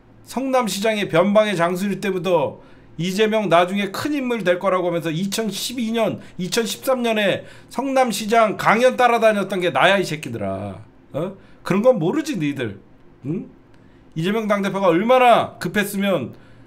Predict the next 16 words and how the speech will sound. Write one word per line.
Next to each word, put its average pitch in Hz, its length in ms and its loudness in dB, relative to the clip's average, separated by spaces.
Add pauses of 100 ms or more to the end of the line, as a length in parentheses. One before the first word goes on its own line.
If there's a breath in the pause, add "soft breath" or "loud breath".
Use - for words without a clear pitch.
(120 loud breath)
지난 208 300 2
대선 180 360 0
때 175 400 0
나한테 185 300 2
전화 175 260 2
와갖고 160 680 0 (240 loud breath)
빨리 269 260 2
좀 214 140 -2
내려오라 175 400 6
그래갖고 147 420 -2
차 208 200 -4
안에 190 160 -2
카엔지 254 360 0
말해서 156 560 -2 (240 loud breath)
방송을 185 480 2
했겠냐고. 101 480 -8